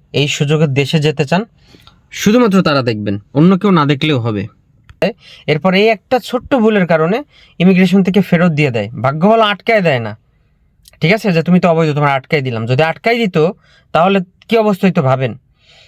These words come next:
অথচ এই ভুলটা সবাইরে মানা করার পরেও কাউরে বুঝাইতে পারি না যে ভাই, দেশে যারা ফেরত যাবেন,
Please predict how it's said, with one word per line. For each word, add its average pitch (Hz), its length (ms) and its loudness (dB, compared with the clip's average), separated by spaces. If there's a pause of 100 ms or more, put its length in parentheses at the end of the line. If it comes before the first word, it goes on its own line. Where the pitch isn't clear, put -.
(140)
অথচ 180 260 0
এই 208 280 0
ভুলটা 202 520 4
সবাইরে 214 480 0
মানা 185 240 0
করার 196 280 0
পরেও 160 420 0 (320)
কাউরে 175 200 2
বুঝাইতে 165 440 2
পারি 190 160 0
না 151 120 -2
যে 135 100 0
ভাই, 127 320 0 (420)
দেশে 151 400 0
যারা 196 340 2
ফেরত 170 340 0
যাবেন, 160 420 0